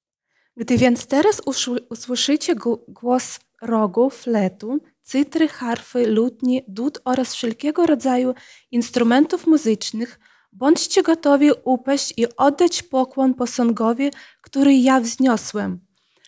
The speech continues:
Bo jeżeli nie oddacie pokłonu, będziecie natychmiast wrzuceni do wnętrza rozpalonego pieca ognistego.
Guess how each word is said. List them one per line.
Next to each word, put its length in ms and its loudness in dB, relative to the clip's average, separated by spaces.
Bo 120 2
jeżeli 500 6
nie 180 4
oddacie 520 0
pokłonu, 680 -2
będziecie 600 2
natychmiast 800 0
wrzuceni 640 0
do 160 -4
wnętrza 480 0
rozpalonego 720 -2
pieca 400 -6
ognistego. 800 -4